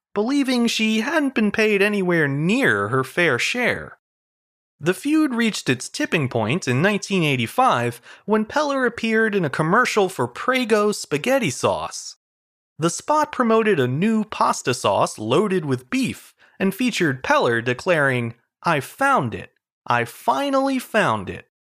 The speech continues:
Although Prego wasn't in the burger game, Wendy's didn't like the implication that the beef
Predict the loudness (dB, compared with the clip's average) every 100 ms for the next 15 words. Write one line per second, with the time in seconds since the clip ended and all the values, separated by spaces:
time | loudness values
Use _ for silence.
0 | _ _ _ _ _ -4 0 2 0 0
1 | 0 2 2 4 2 -2 -4 -6 -4 -2
2 | 2 2 2 2 2 2 0 -2 -6 -8
3 | -14 -20 _ _ -6 -4 -2 0 0 -2
4 | -2 0 2 2 2 0 0 0 0 -2
5 | 0 0 0 0 0 2 2 0 -6 -2
6 | 0 2 2 0 -4 -12